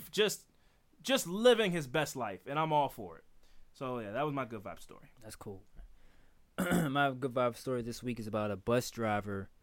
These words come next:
Speaker 2: and him helping a, a, a blind, um, passenger.
Speaker 1: Uh-huh.
Speaker 2: As far, I mean, as blind, uh, pedestrian, I'm sorry.
Speaker 1: Mm-hmm.
Speaker 2: So, <clears throat> this is the article. I got my article from Good News Network. I love that,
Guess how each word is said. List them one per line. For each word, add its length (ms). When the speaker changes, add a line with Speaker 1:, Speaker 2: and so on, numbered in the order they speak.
Speaker 2:
and 540
him 200
helping 360
a, 140
a, 220
a 80
blind, 640
um, 340
passenger. 680
Speaker 1:
Uh-huh. 200
Speaker 2:
As 120
far, 180
I 60
mean, 260
as 80
blind, 340
uh, 140
pedestrian, 520
I'm 80
sorry. 240
Speaker 1:
Mm-hmm. 180
Speaker 2:
So, 380
<clears throat> 60
this 800
is 40
the 80
article. 280
I 40
got 140
my 100
article 360
from 180
Good 200
News 200
Network. 480
I 60
love 220
that, 220